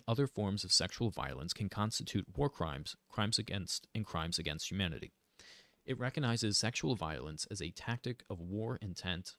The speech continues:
on humiliating, dominating, and instilling fear in civilian members of the community. And then goes on to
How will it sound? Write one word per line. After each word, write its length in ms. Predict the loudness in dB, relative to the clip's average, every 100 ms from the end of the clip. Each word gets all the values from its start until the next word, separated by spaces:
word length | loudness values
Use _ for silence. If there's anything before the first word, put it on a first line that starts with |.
| -10
on 120 | -8
humiliating, 880 | -4 0 2 2 2 2 0 -2 -2
dominating, 560 | 2 4 4 4 4
and 120 | 2 2
instilling 400 | 2 4 2 0
fear 440 | -2 -2 -2 -6 -4
in 100 | -4
civilian 460 | -2 -2 -4 -6
members 460 | -8 -8 -8 -8 -10 -14 -20 _ _
of 200 | -4 -4 -4
the 80 | -8
community. 480 | -4 -2 -2 -6 -12 -18 _ _ _ _ _ _ _ _ _ _ _ _ _ _ _ -20 _ _ _ _ _
And 120 | -2
then 140 | 0 0
goes 280 | 0 0 -2
on 240 | -4 -6
to 360 | -6 -6 -6 -12